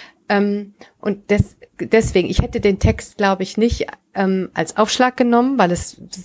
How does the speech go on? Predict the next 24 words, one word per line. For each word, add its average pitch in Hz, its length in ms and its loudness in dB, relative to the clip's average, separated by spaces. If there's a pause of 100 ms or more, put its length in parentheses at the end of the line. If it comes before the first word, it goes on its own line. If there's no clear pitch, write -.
(1500)
dafür 196 280 2
ist - 180 -4
er 202 80 4
mir 190 140 4
dann, 175 520 0
ähm, 170 500 -6 (1300)
ich - 160 -8
weiß, 214 140 0
wie - 40 -12
ich - 60 -12
das 202 160 2
sagen 202 220 4
soll, 147 180 2
dafür 185 260 4
ist 196 120 0
es 202 100 -4
mir 202 100 4
dann 185 140 4
zu - 160 0
gefällig, 254 640 2
ja, 202 300 0
aber 190 360 2
n-, 196 240 0
nach 196 520 0